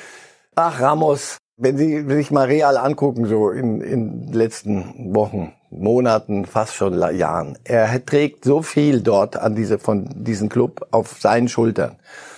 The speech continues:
Er führt sie durch Champions League so gut es geht, er führt sie dann durch Klassikos so gut es geht. Und dann, äh, hier, das hat, das wirkte so wie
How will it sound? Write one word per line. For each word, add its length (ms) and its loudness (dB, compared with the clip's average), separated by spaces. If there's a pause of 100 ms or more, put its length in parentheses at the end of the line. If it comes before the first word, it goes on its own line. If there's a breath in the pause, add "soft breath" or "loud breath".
(120)
Er 140 -4
führt 320 2
sie 180 0
durch 420 0
Champions 480 0
League 140 2
so 160 0
gut 240 0
es 160 -4
geht, 260 2
er 100 4
führt 280 0
sie 100 0
dann 220 2
durch 260 -2 (140)
Klassikos 640 2
so 100 0
gut 220 -2
es 180 -2
geht. 240 0 (1300 loud breath)
Und 220 -2
dann, 260 2
äh, 420 -4
hier, 420 -2
das 200 0
hat, 180 0
das 220 -2
wirkte 320 0
so 300 2
wie 260 2